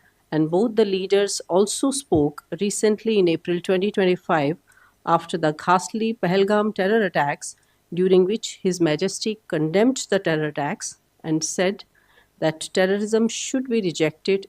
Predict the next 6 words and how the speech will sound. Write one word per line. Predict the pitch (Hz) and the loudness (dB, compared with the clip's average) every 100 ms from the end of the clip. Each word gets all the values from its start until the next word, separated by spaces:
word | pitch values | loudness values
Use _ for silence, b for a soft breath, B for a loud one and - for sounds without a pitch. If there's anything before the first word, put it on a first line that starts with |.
| _ | _
in | 175 | 0
all | 175 196 | 2 2
its | 208 - | 0 -4
forms | - 156 135 139 - - | -2 0 0 -4 -10 -6
and | 160 160 | -4 -2
manifestations. | 139 131 143 - - - - 135 123 - | -4 -6 -8 -8 -10 -10 -10 -12 -12 -16